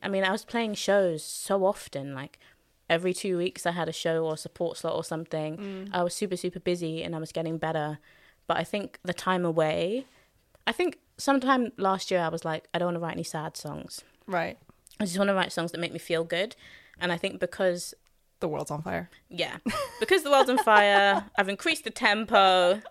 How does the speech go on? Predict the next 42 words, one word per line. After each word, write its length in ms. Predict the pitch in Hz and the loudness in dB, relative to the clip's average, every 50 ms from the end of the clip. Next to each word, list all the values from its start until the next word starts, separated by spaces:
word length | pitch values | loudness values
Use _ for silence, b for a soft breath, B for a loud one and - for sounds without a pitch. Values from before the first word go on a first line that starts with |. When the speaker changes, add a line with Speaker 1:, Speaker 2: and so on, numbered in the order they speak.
| _ B B B B B - - | _ B B B B B -14 -12
Speaker 1:
It's 180 | - - - | -10 -4 0
getting 180 | - 269 262 247 | 2 4 4 6
a 20 | |
bit 160 | 226 240 180 196 | 4 4 4 2
more 140 | 202 233 | 0 -2
Speaker 2:
Yeah, 260 | 247 247 254 226 196 190 | 2 4 6 8 10 10
I 320 | 185 180 185 185 185 233 | 10 10 8 8 6 4
Speaker 1:
fun. 100 | 220 214 | 4 2
Speaker 2:
feel 80 | 202 202 | 0 0
you. 80 | 185 - - - | -2 0 2 2
I 80 | 247 302 | 2 2
went 140 | 381 403 | 2 0
the 120 | - 214 - | -2 0 2
opposite. 360 | 214 233 214 269 - 196 175 | 2 2 2 0 -4 -2 0
I 100 | 202 226 | 0 0
started 360 | - - - - - 240 - | -2 -2 -4 -4 -4 -6 -6
doing 220 | 214 208 208 190 190 | -6 -8 -8 -8 -8
mixes 340 | 190 190 - - 208 185 180 | -10 -10 -8 -6 -4 -4 -4
and 80 | 180 | -4
it 60 | - - | -4 -6
was 120 | 180 185 | -8 -8
just, 200 | 196 196 - - | -8 -10 -8 -6
like, 200 | 185 175 175 - 196 165 - | -6 -6 -6 -8 -14 -12 -8
really, 320 | - 190 190 196 190 190 | -6 -4 -4 -4 -4 -4
like, 220 | 180 170 156 - - | -4 -4 -4 -6 -8
slow 380 | - - - 180 180 165 175 170 | -12 -10 -6 -4 -4 -2 0 0
R 160 | 180 180 185 | 0 0 -2
and 100 | 185 180 | -4 -6
B. 80 | - | -6
And 80 | 180 180 | -4 -2
I 40 | 208 226 | 0 0
Speaker 1:
Oh, 20 | |
Speaker 2:
was 100 | 247 - | 2 2
like, 180 | 262 247 233 - | 2 2 2 2
Speaker 1:
no. 180 | - - - _ _ | -2 -6 -10 _ _
Speaker 2:
"Damn, 360 | - - - 330 311 269 220 | -4 -2 0 2 4 4 4
Speaker 1:
No. 80 | 220 370 | 4 4
Speaker 2:
I'm 180 | 214 226 277 339 | 4 4 4 4
in 80 | 302 247 | 4 4
my 160 | 233 233 247 | 4 4 4
feels." 600 | 226 233 - - 311 311 - 381 302 262 240 226 | 2 0 0 2 4 6 8 8 8 8 6 6
Like, 320 | 233 226 220 220 - - | 4 4 4 4 2 -4